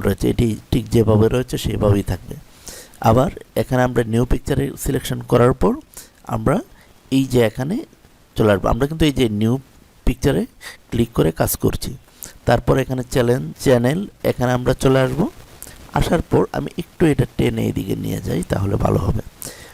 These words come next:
এই চ্যানেলে আসার পর এই যে সবার নিচে দেখুন ব্লু, এটাকে আমরা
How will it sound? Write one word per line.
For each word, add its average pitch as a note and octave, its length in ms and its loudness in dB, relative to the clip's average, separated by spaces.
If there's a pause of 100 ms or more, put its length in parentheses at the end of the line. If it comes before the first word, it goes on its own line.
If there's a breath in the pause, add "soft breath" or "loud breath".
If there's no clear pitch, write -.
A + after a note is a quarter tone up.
(240 loud breath)
এই - 140 0
চ্যানেলে D#3 400 2
আসার B2 300 0
পর A#2 140 4 (360)
এই B2+ 100 -2
যে C3 160 2
সবার B2 300 2
নিচে A#2+ 180 -2 (100)
দেখুন A#2+ 220 -4 (200)
ব্লু, G#2 180 4 (680 loud breath)
এটাকে E3+ 400 2
আমরা B2+ 160 -2